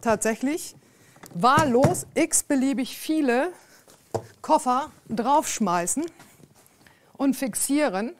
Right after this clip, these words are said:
Auch wenn ich nicht mehr drüber gucken kann, wenn das Gewicht ansatzweise passt, sollte das gehen,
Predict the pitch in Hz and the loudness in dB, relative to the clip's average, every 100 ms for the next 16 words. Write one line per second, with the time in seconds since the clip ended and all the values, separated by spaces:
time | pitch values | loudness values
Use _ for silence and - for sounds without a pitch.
0 | _ _ _ - - - 247 277 294 294 | _ _ _ -4 -2 2 2 4 2 2
1 | 311 294 302 269 294 254 269 240 233 254 | 0 2 2 4 4 4 2 -2 2 2
2 | 262 262 269 - 240 269 214 247 247 240 | 2 2 0 0 -4 -4 -4 -2 0 2
3 | 220 190 - 262 349 - - - - - | 2 0 -2 -2 -2 -10 -16 -20 -20 -20
4 | - 233 226 226 208 - 240 285 339 | -2 0 2 2 0 0 -2 -2 -4